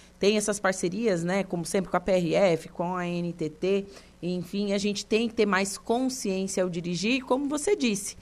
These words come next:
todos nós, pedestres, motoristas, nós fizemos parte do trânsito e a gente tem que respeitar as normas, as leis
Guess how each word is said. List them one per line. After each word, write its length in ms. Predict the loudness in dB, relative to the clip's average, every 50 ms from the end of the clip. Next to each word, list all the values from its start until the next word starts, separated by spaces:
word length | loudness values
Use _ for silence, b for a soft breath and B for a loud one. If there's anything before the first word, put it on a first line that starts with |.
| B B B B B B -20 -20 4
todos 460 | 6 6 6 6 4 2 0 2 4 6
nós, 600 | 8 10 10 10 10 8 6 2 -6 -10 -10 -14 b b b b b b b -8 0
pedestres, 960 | 0 0 2 6 6 8 10 10 10 10 8 4 0 -2 0 0 0 0 0
motoristas, 1120 | 0 -2 0 2 2 2 2 0 0 0 0 -2 -2 0 2 4 6 6 4 2 0 -6 b b b b b b
nós 160 | -2 -2 0 0
fizemos 340 | 2 2 4 2 2 0
parte 540 | 4 6 6 6 6 4 -2 -2 -2 -2 -4 -6 -10 -12
do 200 | -4 2 2 2
trânsito 460 | 4 6 6 8 8 8 6 2 2 2
e 40 |
a 40 | 2
gente 260 | 2 2 0 -2 -2
tem 140 | -2 -2 -4
que 140 | -2 0 2
respeitar 400 | 0 2 0 -2 -4 -2 -2 -2
as 120 | -2 -2
normas, 640 | 0 2 4 6 6 6 6 4 2 0 -2 0 0
as 260 | 0 0 -2 -4 -2
leis 560 | 0 2 2 4 4 4 2 2 0 -4 -8